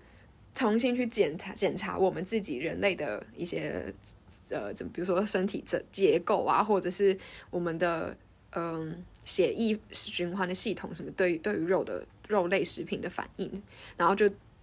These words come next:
有，现在有一些初步的研究显示说，其实吃，吃素是比吃肉还要更适合人类的。就是人类其实身体本身是不应该吃肉，不应该接受肉。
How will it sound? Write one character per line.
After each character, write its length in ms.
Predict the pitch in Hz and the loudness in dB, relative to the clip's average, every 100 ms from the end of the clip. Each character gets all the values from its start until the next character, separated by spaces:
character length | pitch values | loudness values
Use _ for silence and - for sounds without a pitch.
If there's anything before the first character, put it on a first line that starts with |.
| - - - - - | -20 -20 -20 -8 4
有， 180 | 156 - | 6 6
现 200 | - 254 | 4 6
在 140 | 254 175 | 6 6
有 60 | |
一 80 | 208 | 6
些 100 | 214 | 4
初 180 | - 202 | 2 2
步 120 | 196 | 4
的 100 | 175 | 2
研 180 | 196 185 | 0 0
究 180 | 202 190 | 0 2
显 240 | 196 190 | 0 0
示 180 | - 185 | -2 -2
说， 200 | 185 175 | -2 -2
其 140 | 180 | 0
实 100 | 175 | -2
吃， 200 | 175 - - | -2 -6 -2
吃 280 | - 202 | 0 2
素 240 | 208 247 196 | 2 0 2
是 160 | 220 | 2
比 220 | 202 156 - | 0 -2 -2
吃 440 | - - 185 170 | -4 0 0 0
肉 300 | 185 143 - - - - | 0 0 -2 -12 -20 -10
还 160 | - 175 | 2 6
要 160 | 180 185 - | 6 2 0
更 200 | 214 208 | 2 4
适 240 | - 190 | 2 0
合 180 | 190 - | -2 -6
人 200 | 107 - - | -8 -8 -6
类 200 | 151 - - | -6 -6 -10
的。 120 | - - - - | -12 -14 -20 2
就 100 | 208 | 6
是 60 | 220 | 8
人 200 | 175 175 | 6 6
类 160 | 214 | 4
其 120 | 214 | 4
实 160 | 190 175 | -4 -2
身 200 | 185 196 | 0 2
体 120 | 208 | 0
本 240 | - 147 185 | 0 -4 -2
身 200 | 196 185 | -2 -2
是 260 | 202 185 - - | 0 0 -2 -4
不 120 | 220 160 | 0 2
应 120 | 185 | 2
该 180 | 175 165 | 0 2
吃 260 | - 160 | -2 0
肉， 140 | 165 151 | -2 0
不 140 | 190 | 0
应 80 | 180 | 0
该 100 | 170 | 0
接 200 | - 131 | -2 -2
受 180 | 180 - | -2 -4
肉。 180 | 127 | -6